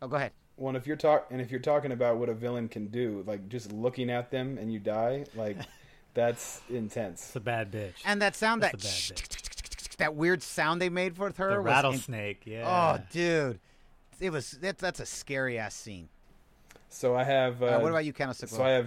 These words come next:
Speaker 2: uh, Jabba the Hutt from Return of the Jedi. Um,
Speaker 3: Oh, good
Speaker 2: uh,
Speaker 3: one.
Speaker 2: so I do have the T one thousand in my honorable mention. So, um, he, he, he belongs on a, on a list, but the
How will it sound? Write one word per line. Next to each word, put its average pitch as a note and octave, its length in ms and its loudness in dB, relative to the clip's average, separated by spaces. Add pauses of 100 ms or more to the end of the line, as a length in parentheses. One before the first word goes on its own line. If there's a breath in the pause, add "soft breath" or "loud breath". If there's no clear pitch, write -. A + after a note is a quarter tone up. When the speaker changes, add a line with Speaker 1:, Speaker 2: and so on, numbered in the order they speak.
(140)
Speaker 2:
uh, A#2+ 200 4
Jabba B2+ 360 2
the C3 100 2
Hutt B2+ 340 0
from A#2 220 -6
Return A#2 260 -6
of A2+ 100 -4
the A2+ 80 -4
Jedi. A2+ 300 0 (380)
Um, G2+ 340 -8 (300)
Speaker 3:
Oh, D3 720 6
good A#2+ 80 -4
Speaker 2:
uh, A#2+ 320 2
Speaker 3:
one. G#2+ 140 -4
Speaker 2:
so C3+ 220 8
I C3+ 100 10
do C3+ 220 2
have D3 280 6
the C3+ 60 0
T C3+ 200 -4
one C3 200 0
thousand B2 400 4
in B2 80 -2
my A#2 100 -2
honorable A2+ 220 0
mention. A2+ 520 -4
So, G#2+ 460 -2
um, F#2+ 580 -8 (100)
he, A#2+ 460 -6
he, D#3 280 -6
he D3 160 -6
belongs C3+ 440 4
on A#2 160 2
a, - 40 0
on A2 160 0
a A2 80 0
list, A2 340 -4
but A2+ 180 0 (340 soft breath)
the A#2 240 2